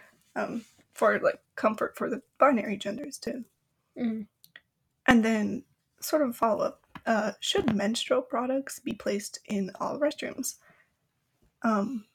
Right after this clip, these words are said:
Speaker 1: there's a chance that they shouldn't be placed in restrooms at all because people can, like, steal, but it's also better <laughs> for, like, in, well,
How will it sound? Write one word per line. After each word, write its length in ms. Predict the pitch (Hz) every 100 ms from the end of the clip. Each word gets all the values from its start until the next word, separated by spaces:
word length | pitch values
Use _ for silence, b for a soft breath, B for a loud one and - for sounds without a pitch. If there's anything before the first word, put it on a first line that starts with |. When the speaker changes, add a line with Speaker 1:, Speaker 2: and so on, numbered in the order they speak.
| _ _ _
Speaker 1:
there's 140 | 247 214
a 100 | 208
chance 600 | - 226 247 269 - -
that 260 | 285 277 - -
they 100 | 294
shouldn't 240 | 320 320
be 80 | 320
placed 360 | 320 330 -
in 260 | 294 311 285
restrooms 380 | 277 277 302 285
at 60 | 247
all 160 | 320
because 400 | 392 - 226 214
people 200 | 208 233 233
can, 180 | 226
like, 240 | 202 202 -
steal, 400 | - 247 285 320 B B B _
but 160 | 240
it's 100 | 220
also 320 | 233 233 226 220
better 480 | 202 233 247 302 330 B B
<laughs> 160 | B
for, 440 | - - 294 233 208
like, 240 | - 196
in, 320 | 240 220 220 B B B
well, 320 | 294 269 220